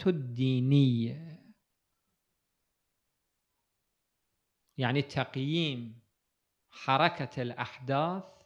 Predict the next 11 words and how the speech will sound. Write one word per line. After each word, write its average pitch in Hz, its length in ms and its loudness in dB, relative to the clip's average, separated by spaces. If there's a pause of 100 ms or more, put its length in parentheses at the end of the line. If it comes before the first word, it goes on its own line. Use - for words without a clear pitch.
(420)
تقييما 185 920 -2 (280)
دينيا، 135 1080 -4 (3750)
والحمد 202 560 4
لله 143 400 2
هذا 147 400 2
النوع 143 680 2 (1400)
متداول 131 1000 4 (960)
موجود 131 1000 2 (720)
ولو 202 380 6
في 143 260 0
حدود. 135 800 0